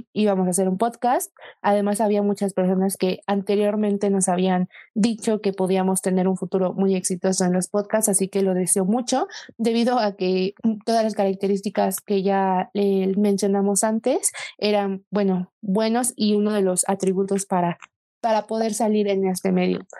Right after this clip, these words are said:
Entonces, bueno, pues esta parte de, de estar encerrados, de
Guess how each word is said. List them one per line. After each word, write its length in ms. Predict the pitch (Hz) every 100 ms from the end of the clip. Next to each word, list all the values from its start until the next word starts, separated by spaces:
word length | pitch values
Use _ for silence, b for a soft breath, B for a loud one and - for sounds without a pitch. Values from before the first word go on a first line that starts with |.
| B B B -
Entonces, 500 | 202 214 220 233 202
bueno, 340 | 202 202 180 -
pues 140 | 196
esta 300 | 208 254 254
parte 500 | 285 277 - 254 269
de, 420 | 220 202 190 190
de 80 | 196
estar 220 | 190 208
encerrados, 880 | 196 196 208 226 240 233 220 220 214
de 540 | 196 185 180 185 185